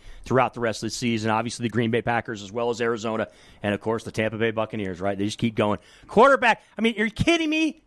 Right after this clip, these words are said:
Tom Brady just keeps on doing it. The guy, you know, it,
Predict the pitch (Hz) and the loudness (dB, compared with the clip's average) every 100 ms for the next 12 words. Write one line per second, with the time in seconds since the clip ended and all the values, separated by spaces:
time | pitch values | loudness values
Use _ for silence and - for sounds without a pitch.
0 | _ - - 285 294 208 254 240 208 185 | _ -4 2 2 2 2 2 2 -2 -4
1 | - 269 294 - 226 226 160 214 285 240 | 2 4 4 4 2 2 2 4 4 6
2 | 185 - _ _ _ 165 185 196 226 240 | 4 2 _ _ _ 0 4 6 6 6
3 | 240 220 185 185 175 175 160 165 - | 4 0 -4 0 0 0 -2 -4 -6